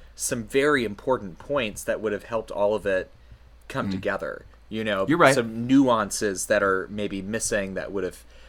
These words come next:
Speaker 1: that are pro-, pro-, probably present in the book. And that's maybe where,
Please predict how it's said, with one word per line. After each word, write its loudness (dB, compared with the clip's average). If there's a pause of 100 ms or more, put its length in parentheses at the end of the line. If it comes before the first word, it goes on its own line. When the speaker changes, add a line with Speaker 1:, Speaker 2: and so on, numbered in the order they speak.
(100)
Speaker 1:
that 0
are 2
pro-, -2 (140)
pro-, 4 (180)
probably -2
present -2
in -12
the -10
book. 2
And -4
that's -2
maybe -2
where, 4